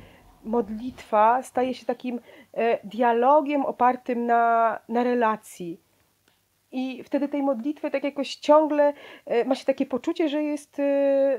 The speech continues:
że jest za mało i, i wtedy się to dzieje, że ona po prostu, e, ta modlitwa jest taką, takim przebywaniem w Bożej obecności,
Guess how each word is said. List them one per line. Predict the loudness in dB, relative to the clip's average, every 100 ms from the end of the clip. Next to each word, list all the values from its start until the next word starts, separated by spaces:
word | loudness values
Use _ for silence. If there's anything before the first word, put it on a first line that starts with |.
| -4
że | -2 0
jest | 0 -6 -6
za | 0 2
mało | 4 2 2 2 4 2
i, | -2 -14 -14 -20 _ _
i | -14
wtedy | -8 -6 -6
się | -6 -6 -6 -10 _
to | -2 -2
dzieje, | -2 -6 -6
że | -4
ona | -4 -4
po | -4
prostu, | -4 -4 -4 -6 -6 -10 -20 -20 _
e, | -4 -2 0 0 0 0 0 -2 -6 -6
ta | -2
modlitwa | -2 -2 -2 2
jest | 2 0
taką, | -2 0 0
takim | -2 -6 -4
przebywaniem | -4 -4 0 0 0
w | 0
Bożej | -2 0 -4
obecności, | -4 -6 -2 -2 -2 -6 -10 -10 -10